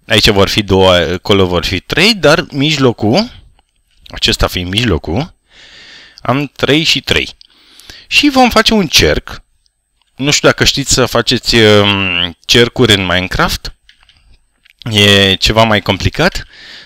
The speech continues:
dar, um, trecem împreună prin, prin acest, uh, proces. Um, dacă eu vreau o latură să fie de șase,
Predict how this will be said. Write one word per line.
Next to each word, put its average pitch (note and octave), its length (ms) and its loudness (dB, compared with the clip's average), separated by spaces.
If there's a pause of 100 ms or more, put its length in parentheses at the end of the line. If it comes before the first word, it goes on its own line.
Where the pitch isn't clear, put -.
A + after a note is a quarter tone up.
dar, G3+ 260 4
um, G3+ 800 4 (880)
trecem C#3 400 2
împreună G#2 880 2
prin, F2+ 540 -2 (1160)
prin F#2+ 380 -4 (120)
acest, - 500 -2
uh, F2 460 4 (260)
proces. G2 560 0 (680)
Um, F3 840 2 (200)
dacă C#3 400 0
eu A3 280 2
vreau F#3 560 2 (540)
o D3 120 2
latură C#3 400 2
să B2 140 -2
fie B2 180 -2
de B2+ 100 2
șase, G#2+ 680 -4